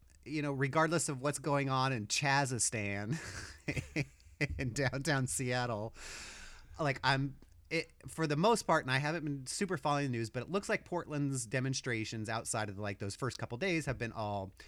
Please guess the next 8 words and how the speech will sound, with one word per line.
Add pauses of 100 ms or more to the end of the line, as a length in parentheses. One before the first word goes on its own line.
(300)
peaceful
and
all,
there
hasn't
been
any, (540)
uh,